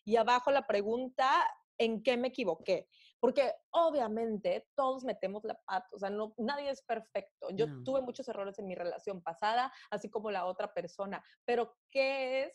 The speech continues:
Speaker 1: lo que no quiero repetir, eh, tanto en la otra persona como en mí? Porque al final del día todos buscamos lo mismo, es una estabilidad y una felicidad,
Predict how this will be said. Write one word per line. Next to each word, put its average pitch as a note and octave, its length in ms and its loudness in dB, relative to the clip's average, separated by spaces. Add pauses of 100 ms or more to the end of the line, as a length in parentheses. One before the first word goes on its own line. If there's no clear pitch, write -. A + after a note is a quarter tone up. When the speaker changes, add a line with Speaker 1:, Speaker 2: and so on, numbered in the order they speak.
(140)
Speaker 1:
lo A3 280 -4
que F#3+ 760 -4
no B3 300 -6
quiero C#4+ 300 -4
repetir, F3 560 -8
eh, - 220 -14
tanto G#3+ 400 -2
en G#3+ 100 -4
la G#3 120 0
otra A#3+ 160 -4
persona C4 500 -6
como G#3 260 -4
en F3+ 140 -8
mí? A#3+ 200 -4 (180)
Porque C4+ 180 2
al C#4 60 0
final D#4 260 -2
del F#4+ 100 -4
día G4 220 -4
todos G#4 240 -2
buscamos F#4+ 420 -6
lo D4+ 80 -6
mismo, D4+ 320 -6
es C4+ 140 -6
una F#4+ 120 -6
estabilidad A#3+ 580 -2
y C4 80 -4
una D4 180 -8
felicidad, G#3 640 -2